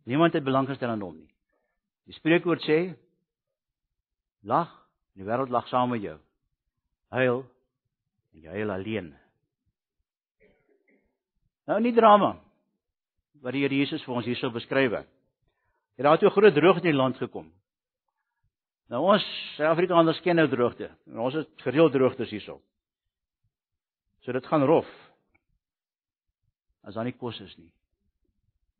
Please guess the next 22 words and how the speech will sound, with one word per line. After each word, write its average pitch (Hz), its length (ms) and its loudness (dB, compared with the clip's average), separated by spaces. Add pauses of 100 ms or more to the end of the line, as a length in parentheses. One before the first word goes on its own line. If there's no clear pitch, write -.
(1400)
En 131 60 -12
die 147 100 2
jongste 190 260 4
seun 185 280 0
gaan 175 200 4
toe 185 220 -4
en 135 100 -8
hy 123 80 -4
voeg - 260 -6
hom 143 300 -2 (560)
by 127 140 -4
een 175 160 -4
van 160 140 -8
die 143 120 -4
plaaseienaars. 117 760 -4 (1900)
Nou, 139 100 2
die 165 140 2
woord 214 240 6
sê 208 160 6
nie 214 240 -2 (400)
of 151 180 -2
hy 135 320 2